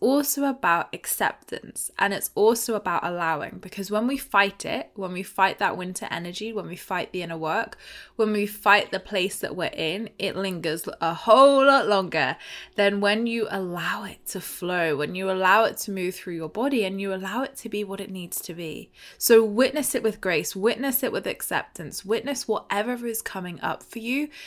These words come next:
And then you have a place to work from. You have a starting point and a place to work from where you can gradually build up that emotional scale to a place where no matter whether you're navigating winter, summer, spring, autumn in your life,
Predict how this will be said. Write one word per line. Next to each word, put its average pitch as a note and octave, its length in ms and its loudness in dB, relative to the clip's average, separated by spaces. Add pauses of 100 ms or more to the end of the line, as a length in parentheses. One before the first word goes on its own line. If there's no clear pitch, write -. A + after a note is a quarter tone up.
(240)
And A#3 200 6
then C4 160 4
you D#4+ 100 0
have C4 200 2
a B3+ 80 -2
place A#3 340 0
to F#3+ 100 -6
work F3+ 340 -2
from. - 420 -10
You A3 120 -2
have A#3 180 4
a A3+ 40 -2
starting A#3+ 520 2
point B3+ 240 -4
and G3 120 -4
a F3+ 80 -4
place A3 400 -4
to C#4+ 120 -4
work E3 320 -4
from - 360 -8 (380)
where G#3+ 140 6
you A3 160 2
can G#3 340 -2
gradually G3+ 800 2
build G#3 340 0
up - 260 -2
that - 180 -2
emotional F3+ 600 -4
scale - 580 -8 (320)
to B3+ 140 2
a C4 80 6
place D4 540 0
where G#3 180 4
no A#3 120 -2
matter B3+ 280 2
whether C4+ 300 2
you're A#3+ 180 2
navigating F3 720 -2
winter, F#3 300 -4
summer, E3+ 380 -4
spring, E3 440 -6
autumn B3 400 0
in F3+ 120 -4
your D#3+ 120 -2
life, D3+ 460 -2